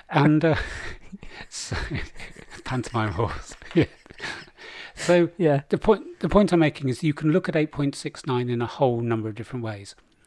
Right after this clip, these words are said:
Speaker 1: If you look up-, upon it in an emotionally regulated way, and the way I describe this is I'm sitting down at a table with a cup of coffee, the sun's shining, I just feel quite good. So what I do is get a piece of paper out and say,
Speaker 2: Mm.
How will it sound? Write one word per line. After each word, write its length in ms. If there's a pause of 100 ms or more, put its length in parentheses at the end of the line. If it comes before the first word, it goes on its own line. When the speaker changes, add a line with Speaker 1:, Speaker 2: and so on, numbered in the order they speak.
(840)
Speaker 1:
If 260
you 140
look 220
up-, 260 (100)
upon 220
it 120 (120)
in 120
an 140
emotionally 600
regulated 640
way, 360 (160)
and 340
the 100
way 160
I 120
describe 640
this 320 (160)
is 260 (260)
I'm 100
sitting 360
down 400 (440)
at 140
a 60
table 560 (380)
with 100
a 40
cup 240
of 140
coffee, 480 (500)
the 80
sun's 340
shining, 360
I 60
just 240
feel 180
quite 320
good. 320
So 160
what 100
I 60
do 120
is 100
get 140
a 40
piece 280
of 60
paper 320
out 200
and 100
say, 320
Speaker 2:
Mm. 40